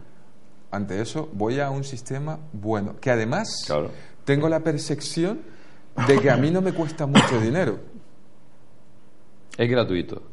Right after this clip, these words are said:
Speaker 1: Es gratuito. Claro, eso puede generar en un momento determinado una perversión
Speaker 2: Ujú.
Speaker 1: del, del funcionamiento del sistema, que es en la que estamos, ¿no?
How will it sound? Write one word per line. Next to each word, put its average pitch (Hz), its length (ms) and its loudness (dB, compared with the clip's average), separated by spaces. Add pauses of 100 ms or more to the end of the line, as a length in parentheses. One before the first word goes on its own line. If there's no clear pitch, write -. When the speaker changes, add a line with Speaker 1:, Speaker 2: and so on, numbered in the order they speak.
(180)
Speaker 1:
Es 127 140 4
gratuito. 98 540 -2 (540)
Claro, 107 320 4 (240)
eso 135 320 -2
puede 135 240 4
generar 139 440 0 (100)
en 117 160 0
un 120 60 2
momento 139 360 0
determinado 139 640 -2 (100)
una 135 200 -2
perversión 101 640 -4 (600)
Speaker 2:
Ujú. 78 300 -8
Speaker 1:
del, 98 360 -2
del 107 140 0
funcionamiento 104 680 -4
del 92 100 -4
sistema, 101 480 -6
que - 100 -6
es 107 60 -2
en 113 80 -2
la 101 100 -2
que - 80 -10
estamos, - 340 -10 (120)
¿no? 107 200 -8